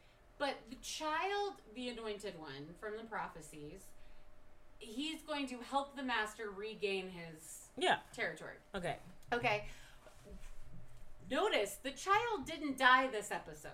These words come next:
Speaker 2: No, of course not.
Speaker 1: So maybe that's not his only purpose.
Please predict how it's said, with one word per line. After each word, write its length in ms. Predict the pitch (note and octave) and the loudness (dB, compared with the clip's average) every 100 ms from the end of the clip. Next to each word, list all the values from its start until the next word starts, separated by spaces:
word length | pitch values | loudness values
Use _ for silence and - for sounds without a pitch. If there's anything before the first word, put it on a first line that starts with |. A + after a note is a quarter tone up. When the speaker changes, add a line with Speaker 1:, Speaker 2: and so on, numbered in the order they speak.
| G3+ | 0
Speaker 2:
No, 240 | F#4+ G4+ | 4 4
of 140 | B3+ - | 4 0
course 200 | F4 F3 | -6 -6
not. 160 | B2 - - - - - - - | -8 -12 -20 -20 -20 -20 -20 -18
Speaker 1:
So 440 | - - A4+ E4+ | -8 2 6 6
maybe 220 | C#4 D4+ C#4+ | 4 0 0
that's 180 | C4+ C#4+ | -2 2
not 180 | C#4 | 0
his 120 | B3 B3 | 2 -2
only 180 | G#3+ | -2
purpose. 400 | G3 - - - | -4 -8 -12 -14